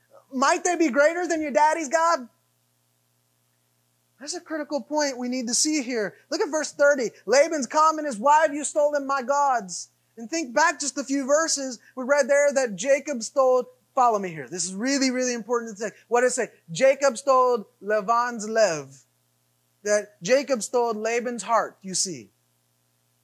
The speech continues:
And here the same exact language is used when Laban speaks. He says, "Why did you steal my gods?" In other words, I think we're meant to see this, that Laban's gods,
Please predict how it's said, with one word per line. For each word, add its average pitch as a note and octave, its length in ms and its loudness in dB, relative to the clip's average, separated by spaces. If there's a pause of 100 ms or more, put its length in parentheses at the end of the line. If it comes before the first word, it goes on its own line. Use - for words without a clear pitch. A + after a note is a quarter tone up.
(440)
And G3+ 140 -4
here D4+ 240 4
the A#3 140 0
same E4+ 560 4
exact E4 380 4
language E4+ 460 2
is B3+ 220 -2
used D4+ 480 4 (160)
when B3+ 240 0
Laban D#4 460 2
speaks. - 420 -2
He D4 80 -6
says, B3 180 -8
"Why C#4 260 4
did C#4+ 140 -4
you C4 120 -6
steal C#4+ 320 -2
my C4 180 0
gods?" G#3+ 720 2 (220)
In C#4+ 100 0
other F#4+ 240 4
words, C#4 240 4 (140)
I C#4+ 100 4
think G#4 260 0
we're G4+ 140 4
meant G4+ 320 2
to F4 100 2
see A4 360 6
this, D4+ 240 2
that D#4 200 4
Laban's F#4+ 520 2
gods, D4+ 640 6